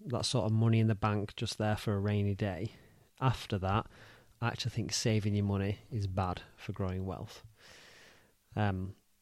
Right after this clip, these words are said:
and I'll give you another example. So we've covered gold,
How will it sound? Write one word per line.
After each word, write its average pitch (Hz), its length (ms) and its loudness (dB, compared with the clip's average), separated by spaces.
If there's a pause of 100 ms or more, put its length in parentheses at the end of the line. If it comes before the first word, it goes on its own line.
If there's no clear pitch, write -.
(640)
and 147 80 8
I'll 131 80 8
give 123 120 6
you 131 60 8
another 117 240 6
example. 101 460 -2 (520)
So - 200 0
we've 101 160 0
covered 117 340 6
gold, 110 420 4